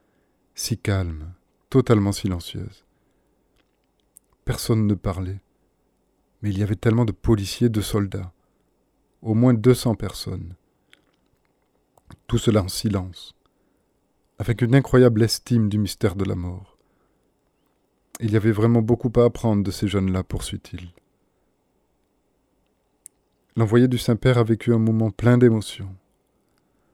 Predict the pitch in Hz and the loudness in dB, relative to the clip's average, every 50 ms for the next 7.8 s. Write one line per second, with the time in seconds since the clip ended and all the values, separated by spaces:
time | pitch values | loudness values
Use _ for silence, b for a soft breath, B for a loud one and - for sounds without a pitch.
0 | _ _ _ - 117 104 - - 131 110 107 131 131 113 - 123 110 117 131 127 | _ _ _ -14 -14 -14 -4 -2 -2 2 4 4 4 4 2 2 0 2 2 2
1 | 117 113 113 110 - - 120 107 107 107 101 - - 107 - - - 107 - - | 4 4 2 2 2 0 0 0 2 0 0 -2 -2 -6 -4 -4 -4 -6 -6 -4
2 | - - - - _ - 104 90 - _ _ _ _ _ _ _ _ _ _ _ | -8 -8 -8 -10 _ -18 -18 -18 -18 _ _ _ _ _ _ _ _ _ _ _
3 | _ _ _ _ _ _ _ _ _ _ _ _ _ _ _ _ _ _ _ _ | _ _ _ _ _ _ _ _ _ _ _ _ _ _ _ _ _ _ _ _
4 | _ _ _ _ _ _ _ _ _ _ _ - 113 98 - 123 113 107 117 120 | _ _ _ _ _ _ _ _ _ _ _ -6 -6 -4 0 0 2 4 4 4
5 | 110 110 - - 127 113 - - 107 104 101 95 - - - 123 117 - - 113 | 4 4 2 0 -2 -2 0 -2 -2 -2 -2 -4 -8 -4 -2 -2 -2 -2 -4 -8
6 | - - 117 107 104 104 104 107 104 - 120 117 113 113 98 - - 120 104 92 | -6 -4 -2 -2 0 -2 -2 -4 -4 -4 -4 -2 -2 -2 -4 -2 -2 -2 0 0
7 | 95 90 92 95 113 123 117 113 120 107 - - - 92 80 | -2 -2 -2 0 0 0 0 0 -2 -2 -4 -6 -10 -10 -12